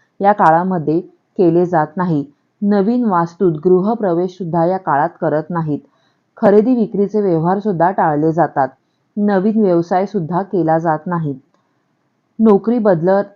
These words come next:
असाल तर या काळामध्ये ही गोष्ट निषिद्ध आहे. नवीन वाहन खरेदी सुद्धा या काळात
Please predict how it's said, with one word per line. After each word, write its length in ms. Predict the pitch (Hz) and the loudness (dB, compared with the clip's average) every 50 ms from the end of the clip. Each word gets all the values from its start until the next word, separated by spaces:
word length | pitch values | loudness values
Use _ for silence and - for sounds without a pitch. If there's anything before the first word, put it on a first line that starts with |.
| _ - | _ -4
असाल 420 | 185 180 - 220 214 180 156 151 - - - | -4 -2 2 4 4 4 4 0 -4 -4 -4
तर 140 | 185 175 170 | -2 0 2
या 200 | 185 196 208 220 | 2 2 0 0
काळामध्ये 600 | 220 196 170 156 160 165 170 180 180 160 147 156 | 0 0 0 2 2 0 0 -2 -4 -2 -2 -2
ही 260 | 165 170 170 - 190 | -2 -2 -4 -6 -4
गोष्ट 320 | 165 175 175 165 170 - 196 | 0 0 0 0 0 -2 -2
निषिद्ध 500 | 208 226 214 175 - - 208 180 165 175 | 0 0 0 0 -2 -2 -4 -2 0 0
आहे. 340 | 170 151 143 139 147 131 131 - _ _ _ _ _ - | 0 0 0 -2 -6 -8 -10 -12 _ _ _ _ _ -6
नवीन 440 | 196 196 190 175 165 202 214 208 196 | -4 -2 0 0 2 2 0 0 0
वाहन 300 | 185 170 170 180 185 190 - | 0 -2 -2 -4 -4 -6 -6
खरेदी 380 | - 190 165 165 160 175 202 | -4 -2 -2 0 0 0 -2
सुद्धा 300 | 202 202 214 165 170 170 | -2 -4 -4 -2 -2 0
या 120 | 180 190 196 | 0 -2 -2
काळात 340 | 190 190 170 151 156 170 | -2 -2 -2 0 0 -2